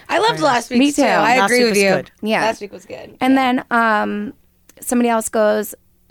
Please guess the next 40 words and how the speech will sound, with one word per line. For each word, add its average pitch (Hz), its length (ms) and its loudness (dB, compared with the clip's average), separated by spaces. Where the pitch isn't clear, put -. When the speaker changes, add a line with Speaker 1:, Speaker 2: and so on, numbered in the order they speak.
Speaker 2:
I 196 80 -4
think 202 280 -6
her 202 240 -4
name 180 340 -8
is 175 460 -10
Begina. 202 560 -4
<laughs> 302 120 2
It's - 320 -4
B 262 180 0
E 254 40 0
G 226 300 -2
I 196 200 0
N 202 260 -2
A. 233 420 -4
Speaker 1:
Yeah. 427 160 -6
Speaker 3:
Yeah, 262 80 -2
Begina. 220 440 -6
Speaker 2:
Begina. 233 520 0
Okay, 220 240 -4
Begina. 180 460 -4
She - 180 -10
goes, 196 320 2
"It 240 60 2
was 240 220 0
great. 233 380 0
Love 202 220 2
hearing 226 400 -2
you 208 120 -6
behind, 190 440 -4
I 202 80 0
love 208 300 0
hearing 226 360 0
your 196 120 0
behind 185 320 -4
the 196 60 -2
scenes 196 380 -6
info 190 200 -2
about 175 240 -4
Jersey 185 280 -4
Shore. 175 320 -2